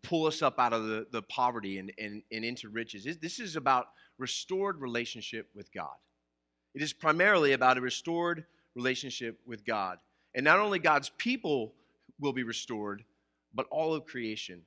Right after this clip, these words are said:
will be restored. God's people, God's creation, rescued and restored. In Isaiah sixty-one, we're not going to see the whole,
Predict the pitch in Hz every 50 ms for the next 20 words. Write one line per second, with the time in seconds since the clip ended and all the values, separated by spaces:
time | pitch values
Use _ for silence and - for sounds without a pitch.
0 | _ _ _ - 101 95 98 101 95 95 95 - - - 90 85 85 82 - 131
1 | 127 131 117 - - - - 170 160 - 120 110 95 120 113 107 - - - 131
2 | 123 120 117 - 107 98 95 98 107 120 135 135 - - - 147 143 143 143 139
3 | - _ _ _ _ _ _ _ _ _ - 98 98 98 95 - - - 101 92
4 | 87 80 85 82 _ _ _ _ _ _ _ _ _ _ _ _ - - _ _
5 | _ _ _ - - _ _ _ _ - 151 160 170 170 165 - - 143 139 139
6 | 131 131 156 160 151 139 - - - 147 - - 143 131 123 131 151 151 139 120
7 | 117 120 120 _ _ _ _ - 123 135 143 151 160 139 175 165 151 143 135 -
8 | 139 123 - - - 160 160 151 143 127 - - 160 156 156 156 156 156 156 156